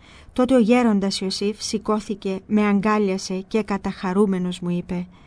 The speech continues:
«Αυτό, παιδί μου, είναι το πρώτο σκαλί. Αυτή είναι η χάρις. Θυμάσαι που σου έλεγα ότι με τα δάκρυα τροποντινά σκάβεις για να περάσει το όχημά της; Τώρα πέρασε. Από τώρα και στο εξής θα έχεις αποκαλύψεις από τον Θεό. Θα σε πληροφορεί ο Θεός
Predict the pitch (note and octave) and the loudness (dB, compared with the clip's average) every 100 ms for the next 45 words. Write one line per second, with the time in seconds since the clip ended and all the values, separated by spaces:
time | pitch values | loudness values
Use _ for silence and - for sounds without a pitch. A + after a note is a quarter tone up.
0 | - - - - - G3+ - A#3+ B3 A#3+ | -20 -20 -20 -10 -4 -4 2 0 4 2
1 | A#3+ C4 C4 B3+ A#3 G3+ G3+ F#3 F#3 - | 4 4 4 2 0 -2 -2 -2 -4 -6
2 | F#3 F3 F3 F3+ - - - F3+ G3+ - | -6 -6 -6 -10 -20 -20 -6 -4 -2 0
3 | C4 C4 A#3+ - G3 F3 E3+ - - - | 2 2 2 0 -2 0 -6 -12 -20 -20
4 | - - - G3+ F#3+ G3+ G#3+ A3 A3+ A3+ | -20 -16 -2 2 2 2 -2 -2 0 2
5 | A#3 G#3 G#3 G#3+ G#3 G#3 G3 G#3+ G#3 G#3 | 2 2 0 0 0 -2 0 0 0 -2
6 | G3+ G3+ A3 G#3+ G#3 G3+ G3+ G#3+ - - | -2 -2 -4 -2 0 2 0 0 -4 0
7 | A#3 G3 F#3+ - G3 G3+ G3+ G3+ A3 G#3+ | 0 0 -4 -2 -2 -2 -2 -2 -2 -4
8 | G#3+ G3+ A3+ C#4+ D4 G3 - - - - | -4 -2 0 0 0 -4 -6 -18 -20 -18
9 | - C#4 D4 C#4+ G#3 D#3+ F3 F3 F#3 - | 2 2 4 2 0 -2 -6 -12 -14 -16
10 | - - - - G#3+ G#3 A#3+ A#3 A3+ A3 | -20 -20 -10 -2 0 2 4 4 2 0
11 | - G#3 - C4 C4 B3 A#3+ - A#3 A3 | 0 -2 0 -2 -2 -2 -4 -2 -2 -2
12 | G#3 G3 G#3+ A#3+ - A#3+ A3+ A3 A3 G#3 | -2 0 2 0 -2 -4 -4 -2 -2 -2
13 | A#3 G3 F3+ F3+ - - - A3+ A3+ G3+ | 0 0 -2 -8 -20 -20 -6 -4 0 0
14 | A3 G#3+ G3+ G#3+ A#3 B3 A#3 A3+ A3+ B3+ | 2 0 0 0 4 4 2 0 0 0